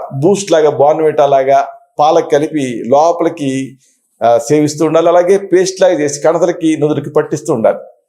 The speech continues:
దీంతో అనేక రకాల తలనొప్పులు వెంటనే ఉపశమనం వస్తుంది. ఒక ఎనాల్జెసిక్‌గా ఇది పనిచేస్తుంది. తలనొప్పి ఇబ్బంది పెడుతున్నప్పుడు దాల్చిన చెక్క పొడి,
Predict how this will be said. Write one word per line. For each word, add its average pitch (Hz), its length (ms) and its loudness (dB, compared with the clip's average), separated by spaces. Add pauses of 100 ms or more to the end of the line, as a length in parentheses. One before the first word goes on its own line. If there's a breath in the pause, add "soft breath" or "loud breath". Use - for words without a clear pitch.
(220)
దీంతో 185 220 2
అనేక 151 260 2
రకాల 127 280 2
తలనొప్పులు 151 520 -2
వెంటనే 156 680 -2
ఉపశమనం 113 360 -2
వస్తుంది. - 540 -8
ఒక 135 120 -2
ఎనాల్జెసిక్‌గా 160 680 2
ఇది 165 220 -2
పనిచేస్తుంది. 101 540 -4 (480)
తలనొప్పి 170 340 0
ఇబ్బంది 127 240 0
పెడుతున్నప్పుడు 113 640 0
దాల్చిన 135 300 2
చెక్క 127 240 -6
పొడి, 185 380 -2